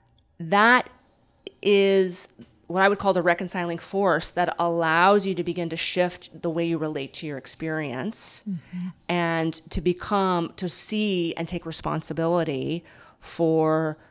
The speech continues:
Speaker 1: the way you're making meaning of the world, which is actually the thing that's driving whether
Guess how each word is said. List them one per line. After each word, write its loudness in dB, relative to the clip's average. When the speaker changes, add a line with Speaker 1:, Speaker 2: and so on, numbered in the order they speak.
Speaker 1:
the 4
way 8
you're 4
making -2
meaning 0
of -6
the -4
world, -2
which -4
is -4
actually 0
the -4
thing -6
that's -6
driving -2
whether -2